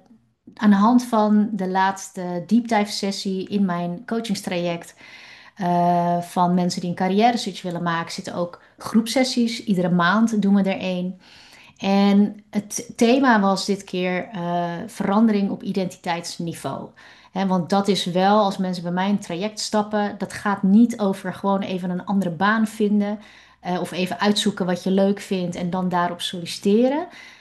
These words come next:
Hè, de insteek, de intentie achter het traject is echt een diepe transformatie bij de persoon zelf. Dat je echt aan het einde van het traject anders kijkt naar jezelf,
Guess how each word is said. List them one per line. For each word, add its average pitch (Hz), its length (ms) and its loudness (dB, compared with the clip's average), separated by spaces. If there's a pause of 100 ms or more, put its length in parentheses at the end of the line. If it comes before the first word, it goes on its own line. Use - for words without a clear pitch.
(140)
Hè, 208 140 -4
de - 180 -6
insteek, 240 540 4
de 226 60 -4
intentie 226 680 0
achter 240 260 -4
het 202 140 -4
traject 190 500 -6
is - 220 -10
echt - 300 -4
een 196 280 -2 (100)
diepe 240 420 4
transformatie 190 760 -2
bij 175 120 -2
de 175 80 -6
persoon 170 580 -6
zelf. 175 640 -2
Dat 196 240 -2
je - 160 -10
echt - 440 -6 (280)
aan 196 120 -4
het 196 160 -2
einde 277 320 4
van 247 180 0
het 208 120 0
traject 190 640 -4 (200)
anders 262 360 2
kijkt 214 300 0
naar 185 120 -4
jezelf, 185 680 -2